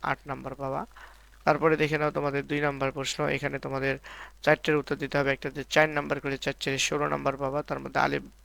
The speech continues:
নাম্বারের এক, দুই আছে, এখানে দেখে নাও। এবং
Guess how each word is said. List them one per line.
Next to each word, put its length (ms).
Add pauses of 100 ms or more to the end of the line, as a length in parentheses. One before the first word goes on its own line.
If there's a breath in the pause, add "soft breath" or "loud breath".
(140)
নাম্বারের 460
এক, 200
দুই 140
আছে, 220
এখানে 260
দেখে 220
নাও। 220 (540 loud breath)
এবং 360